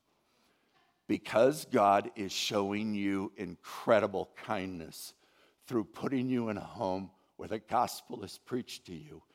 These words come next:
does not make you safe. You don't go on your parents' response to the gospel if they are believers.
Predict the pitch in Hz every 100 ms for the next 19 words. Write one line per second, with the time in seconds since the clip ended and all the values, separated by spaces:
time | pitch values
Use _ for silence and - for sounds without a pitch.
0 | _ _ - 92 82 - 117 110 143 -
1 | - - 143 120 - 127 - - 101 -
2 | - - _ _ _ _ _ _ _ _
3 | _ _ _ _ _ _ _ _ _ _
4 | _ _ - - _ - 151 135 - 139
5 | 127 117 101 - - 107 110 98 - -
6 | 87 87 - 101 92 78 - 107 90 92
7 | 95 - - - _ _ _ _ _ _
8 | - 214 - 101 87 76 95 92 90 -
9 | 64 -